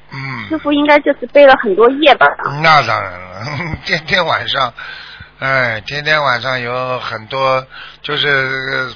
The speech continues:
Speaker 1: 法会上的那种、那种、那种人家来问图腾的那种灵性来找我的，嗯。
Speaker 2: 哦。
Speaker 1: 没办法，找了嘛，你就只能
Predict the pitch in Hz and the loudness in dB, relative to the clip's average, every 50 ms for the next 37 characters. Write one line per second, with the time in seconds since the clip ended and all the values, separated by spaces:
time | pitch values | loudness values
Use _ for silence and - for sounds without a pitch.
0 | - - 123 110 107 107 135 147 143 135 139 135 131 123 123 120 127 131 131 117 | -6 -4 -2 -2 -2 -2 -4 -6 -4 -2 -2 -4 -2 -4 -8 -8 -6 -8 -8 -8
1 | 113 113 107 107 110 117 120 127 120 113 110 101 101 101 107 - - - 123 120 | -8 -10 -12 -12 -14 -14 -14 -14 -12 -12 -12 -14 -14 -16 -18 -20 -20 -18 -14 -14
2 | 123 117 113 104 104 107 - - - - 123 117 110 110 113 120 123 131 123 123 | -12 -12 -12 -14 -16 -18 -20 -20 -20 -18 -18 -16 -14 -14 -14 -8 -6 -4 -2 -2
3 | 120 117 131 131 123 113 - - 120 113 113 110 117 117 117 113 117 120 117 107 | -4 -4 -6 -8 -8 -10 -12 -14 -12 -14 -14 -14 -10 -8 -10 -8 -8 -10 -12 -12
4 | 113 104 101 104 113 113 - - 127 113 107 107 - - 101 98 104 101 98 90 | -12 -10 -10 -12 -6 -6 -6 -6 -6 -10 -10 -10 -8 -8 -8 -6 -8 -8 -10 -12
5 | 85 - - - - _ _ - - _ _ _ _ - - _ _ _ _ _ | -14 -18 -20 -20 -20 _ _ -20 -20 _ _ _ _ -20 -20 _ _ _ _ _
6 | - 104 110 - - - - - _ _ - 220 202 196 196 190 190 190 185 139 | -20 -20 -20 -20 -20 -20 -20 -20 _ _ -4 -2 0 0 0 0 -2 -2 -4 -6
7 | 143 151 170 170 160 143 113 107 98 92 90 90 92 95 107 - _ - 131 113 | -6 -4 -2 0 -2 -2 -2 -6 -8 -10 -10 -14 -18 -20 -20 -20 _ -8 -6 -6
8 | 113 123 139 156 165 165 165 160 151 147 143 143 143 139 135 127 120 110 104 104 | -4 -4 -6 -4 -4 -4 -4 -2 -4 -4 -4 -4 -4 -4 -6 -8 -10 -14 -12 -10
9 | 139 139 135 - 120 107 107 113 123 135 143 139 | -10 -8 -8 -10 -12 -10 -12 -14 -14 -14 -16 -18